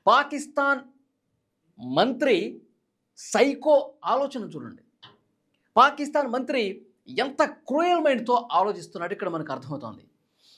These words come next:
"అసలు నీ చేతుల మీదుగా ఈ కప్పును తీసుకోవటం మాకు ఇష్టం లేదు కాబట్టే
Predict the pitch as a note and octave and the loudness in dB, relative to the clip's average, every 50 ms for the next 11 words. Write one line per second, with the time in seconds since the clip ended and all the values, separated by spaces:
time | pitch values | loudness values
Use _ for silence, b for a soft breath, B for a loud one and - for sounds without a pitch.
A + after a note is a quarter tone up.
0 | b b D4 D#4+ D4+ D#4+ D#4+ D#4+ D#4+ D4 D4 C#4 C#4 D4+ D4+ D#4+ D#4+ D#4 D4+ D#4 | b b 0 4 4 4 4 4 2 2 4 4 2 2 2 -2 -4 -4 -2 0
1 | D4+ D4 C#4+ C4+ A#3 D4 D#4 D4+ - - _ _ _ _ _ _ _ G3+ C4+ D4+ | 0 2 2 4 4 4 4 4 -2 -8 _ _ _ _ _ _ _ 0 0 0
2 | D4 D4 C4 C4+ C4+ C4+ D#4 D4 - - C4 C#4 C4+ - - C#4 C#4 C#4 C#4+ C#4+ | 2 4 2 2 2 2 -2 -2 -2 -2 -4 -6 -6 -4 0 0 2 2 2 2
3 | C4+ C#4 C4 C4 - A3+ A3 A3 - D4+ D4+ D4 C#4 C4 G#3+ A#3+ A#3+ A#3+ A#3 - | 2 2 0 2 0 -6 -6 -4 -2 0 4 4 4 4 4 0 -4 -4 -4 -4
4 | G#3+ - - A3 G3+ D3+ A#2 - | -4 -2 0 0 0 0 -2 -6